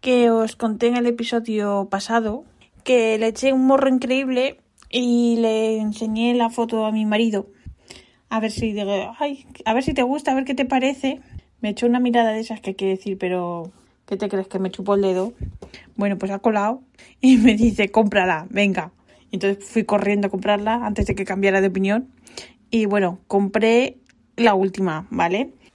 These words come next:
La he comprado en Ackerman, lo he contado, es, en Ackerman solo tienen en punto B, ¿vale? En el ancho. Pero, eh, bueno, os había contado que habían puesto como una reseña diciendo que habían conseguido,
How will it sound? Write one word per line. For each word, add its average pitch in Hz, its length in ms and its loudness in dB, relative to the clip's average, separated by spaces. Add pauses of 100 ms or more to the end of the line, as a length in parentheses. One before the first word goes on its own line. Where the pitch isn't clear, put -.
(140)
La 240 160 6
he 254 60 -4
comprado 294 380 2
en 262 120 -2
Ackerman, 277 600 0 (220)
lo 226 140 0
he 220 60 -4
contado, 226 640 0
es, 208 400 -2 (160)
en 208 160 -2
Ackerman 302 420 2
solo 247 220 0
tienen 240 240 0
en 214 160 0
punto 214 320 -2
B, 185 320 0
¿vale? 190 420 -2 (440)
En 190 260 -2
el 180 120 0
ancho. 185 480 -2 (360)
Pero, 196 880 2 (640)
eh, 202 240 -2
bueno, 208 220 0
os 196 120 -6
había 214 180 2
contado 240 520 4
que 214 260 2
habían 202 280 0
puesto 208 420 -4
como 202 160 -6
una 202 140 0
reseña 202 500 -2
diciendo 190 560 -2
que 190 240 0
habían 185 340 0
conseguido, 190 880 -2